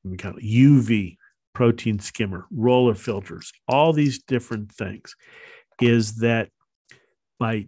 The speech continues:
changing the organic level and by removing bacteria from the water column, you're generally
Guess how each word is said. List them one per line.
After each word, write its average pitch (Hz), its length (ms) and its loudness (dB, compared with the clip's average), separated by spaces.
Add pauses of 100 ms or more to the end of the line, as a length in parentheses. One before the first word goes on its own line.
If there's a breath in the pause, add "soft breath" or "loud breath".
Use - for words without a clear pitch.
(100)
changing 160 800 0 (200)
the 113 120 -2
organic 113 640 -4
level 107 500 -4
and 113 220 -2
by 110 140 0
removing 117 1120 2
bacteria 127 960 -4
from 117 580 -4
the 104 80 -4
water 107 540 -4
column, 110 600 -4 (480)
you're 107 240 -4
generally 131 960 -2